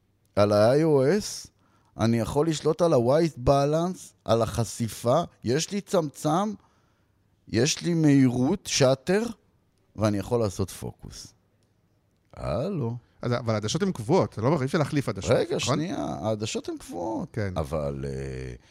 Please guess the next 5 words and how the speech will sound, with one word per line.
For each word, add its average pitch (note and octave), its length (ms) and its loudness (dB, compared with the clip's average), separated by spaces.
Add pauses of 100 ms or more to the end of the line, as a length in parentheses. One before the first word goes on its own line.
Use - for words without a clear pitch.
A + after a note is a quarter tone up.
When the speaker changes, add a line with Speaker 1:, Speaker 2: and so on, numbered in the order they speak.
(880)
Speaker 1:
יש G2 120 -4
חברה G#2 420 0
בעולם G2 720 -2
שנקראת F2 560 -6
Moment, E2 720 -4